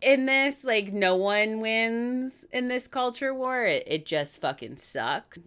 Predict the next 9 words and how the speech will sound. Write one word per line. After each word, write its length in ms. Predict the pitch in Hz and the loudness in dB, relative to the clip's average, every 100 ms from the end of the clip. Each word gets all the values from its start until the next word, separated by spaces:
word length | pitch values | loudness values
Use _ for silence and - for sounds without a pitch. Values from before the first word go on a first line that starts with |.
| - | -4
And 220 | 185 208 214 | 0 2 2
the 160 | 214 | 0
moment 440 | 202 240 285 262 - | 0 -2 0 -2 -2
of 200 | 202 180 | -4 0
backlash 680 | 165 160 - 165 147 147 - | 2 2 2 0 0 -2 -4
that 160 | 156 - | -6 -4
we're 200 | 147 - _ | -10 -10 _
currently 640 | - - 311 370 - 151 - | -10 0 2 4 0 -8 -10
in 300 | 143 110 | -10 -10